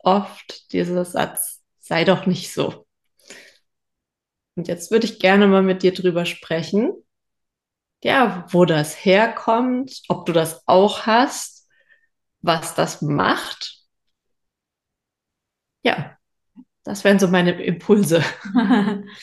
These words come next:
Speaker 2: Und kommt hinter dem „Sei doch nicht so“, ähm, Punkt, Punkt, Punkt und noch irgendein Adjektiv? Oder ist einfach
Speaker 1: Nein, nein, das ist, ähm, um ein Beispiel, also gar kein konkretes Beispiel, einfach dieses,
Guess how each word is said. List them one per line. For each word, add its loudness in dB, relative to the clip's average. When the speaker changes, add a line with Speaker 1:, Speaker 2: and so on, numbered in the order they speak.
Speaker 2:
Und -2
kommt 2
hinter 0
dem -4
„Sei -4
doch -6
nicht -4
so“, -4
ähm, -4
Punkt, 0
Punkt, -6
Punkt -2
und -8
noch -8
irgendein -8
Adjektiv? -8
Oder -6
ist -6
einfach -4
Speaker 1:
Nein, -4
nein, 0
das -4
ist, -10
ähm, 0
um 2
ein -4
Beispiel, 0
also -2
gar -2
kein -4
konkretes -6
Beispiel, 2
einfach -2
dieses, -4